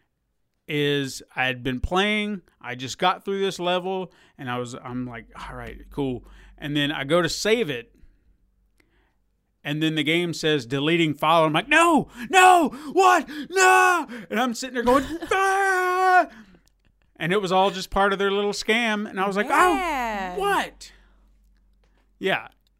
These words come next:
Speaker 1: So
Speaker 2: Good
Speaker 1: it would
Speaker 2: job.
Speaker 1: find ways outside
Speaker 2: Yeah.
Speaker 1: of the norm to screw with your head.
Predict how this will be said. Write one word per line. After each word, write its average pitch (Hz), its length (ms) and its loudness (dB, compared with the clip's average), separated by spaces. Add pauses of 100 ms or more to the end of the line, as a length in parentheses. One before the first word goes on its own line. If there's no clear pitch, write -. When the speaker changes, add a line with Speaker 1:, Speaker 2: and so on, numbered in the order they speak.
(240)
Speaker 1:
So - 160 -4
Speaker 2:
Good 262 100 -2
Speaker 1:
it 269 80 -2
would 285 120 -2
Speaker 2:
job. 508 120 -2
Speaker 1:
find 240 480 2
ways 214 600 -4 (220)
outside 214 760 2
Speaker 2:
Yeah. 196 180 -2
Speaker 1:
of 165 160 -6
the 175 140 -4
norm 165 680 -2 (240)
to 190 200 -6
screw 175 420 0
with 160 260 -2
your 160 180 -4
head. 180 360 -8